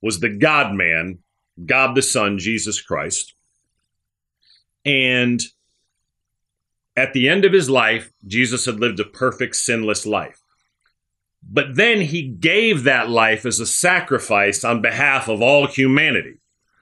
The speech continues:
so that we would not be condemned and perish in our sin. Remember John three sixteen, that whoever believes in him shall not perish, but have eternal life.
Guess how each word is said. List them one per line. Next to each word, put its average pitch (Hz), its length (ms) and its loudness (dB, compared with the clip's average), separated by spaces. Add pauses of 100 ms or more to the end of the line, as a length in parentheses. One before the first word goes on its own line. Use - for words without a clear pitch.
(220)
so 160 380 2
that 123 420 2 (140)
we 127 160 0
would 139 300 2
not 151 440 0
be 123 140 -2
condemned 131 840 -2
and 110 260 -4
perish 127 520 0
in 107 120 0
our 101 160 2
sin. 120 420 -2 (380)
Remember 113 380 2
John 131 320 0
three 131 180 -2
sixteen, 123 720 -2 (220)
that 120 140 0
whoever 143 420 4
believes 135 560 4
in 117 100 0
him 117 220 0
shall 147 340 0
not 135 340 0
perish, - 720 -2 (1500)
but 123 120 0
have 127 200 2
eternal 131 420 2
life. 123 380 0